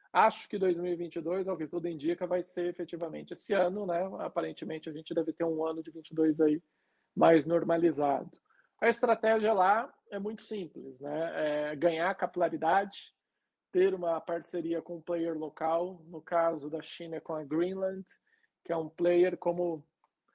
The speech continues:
a maioria dos conglomerados chineses. Operam aí diversos setores, inclusive restaurantes e varejo. É um conglomera-, conglomerado muito grande que é associado aí com a, o governo de Shanghai, né? Lá,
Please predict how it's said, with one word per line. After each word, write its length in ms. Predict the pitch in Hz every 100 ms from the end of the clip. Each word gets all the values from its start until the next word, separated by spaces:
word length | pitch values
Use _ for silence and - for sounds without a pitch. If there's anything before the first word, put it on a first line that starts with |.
| _ -
a 100 | 170
maioria 480 | 170 180 175 185 196
dos 180 | 180 -
conglomerados 800 | - 185 170 175 175 165 160 156
chineses. 560 | 165 143 139 139 135
Operam 520 | 143 - 156 165 165
aí 180 | 156 165
diversos 480 | 160 139 160 160 165
setores, 680 | 160 151 180 208 214 202 -
inclusive 680 | - 196 185 180 151 202 220
restaurantes 920 | 180 190 - 165 170 180 202 - - -
e 80 | 151
varejo. 580 | 156 156 170 220 - _ _ _ _ _ _
É 160 | - 160
um 360 | 170 170 156 180
conglomera-, 640 | 170 160 175 165 165 170 -
conglomerado 880 | - 185 175 170 175 170 165 160 156
muito 240 | 165 165
grande 340 | 147 156 170 156
que 100 | 165
é 40 |
associado 640 | 151 165 156 156 151 151
aí 160 | 156 156
com 360 | 156 165 160 160
a, 300 | 151 - -
o 80 |
governo 360 | 156 151 160 156
de 80 | -
Shanghai, 540 | 165 147 151 151 185
né? 200 | 185 165 - _ _ _ -
Lá, 280 | 147 165